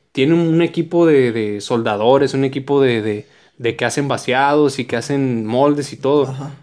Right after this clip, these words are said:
Speaker 1: Él es el que hace la obra, pero él cuando la termina, digamos, de modelar, modelar es, es hacerla, ya sea en arcilla, en madera, en lo que tú quieras.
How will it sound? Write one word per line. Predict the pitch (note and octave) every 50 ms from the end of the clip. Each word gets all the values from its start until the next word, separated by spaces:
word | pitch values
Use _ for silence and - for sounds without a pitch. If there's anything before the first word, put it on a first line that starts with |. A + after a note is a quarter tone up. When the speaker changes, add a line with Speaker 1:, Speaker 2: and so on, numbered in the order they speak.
| _ _
Speaker 1:
Él | - C3+ B2+ C#3+ F3+
es | F#3 F#3
el | G3+ F#3 F3+
que | - -
hace | - C3 - F3+
la | E3+ D3+ B2
obra, | A2+ B2 C3+ D3 C3+ A2+ G2+ - _ _
pero | - B2 A#2 A2+
él | A#2 C3 D#3+ F3+ G3+ F#3+
cuando | G3 D#3 C3+ B2+ A#2+
la | A#2 A2+ -
termina, | - A2+ A2 B2 C3+ C#3+ D#3 D#3+ D#3+ D#3 D3
digamos, | C3 B2+ A#2 A#2 A#2 C3+ D3+ C#3+ C#3
de | C3+
modelar, | B2+ B2 A2+ G#2+ G#2 G#2 A2+ B2+ E3 - -
modelar | - C3 B2 A#2 A2+ A2 A#2 A#2
es, | B2+ B2+ B2+ - -
es | - B2+ A2+ -
hacerla, | C3 A#2+ - C3+ A#2+ B2+ B2+ C3 B2+ B2 A#2 G#2+ G#2+ - _ _ _ _ _ _ _
ya | - F3 E3
sea | - F3+ E3
en | D3+ C3+
arcilla, | A#2+ - - D3+ D3+ D3+ D3 D3 C#3+
en | C#3 C3+
madera, | B2+ A2+ A2 A#2 B2+ C3+ C#3 C#3
en | C3+
lo | C3 B2
que | - B2
tú | - B2
quieras. | - D3+ D#3+ D#3+ C3 A#2 - -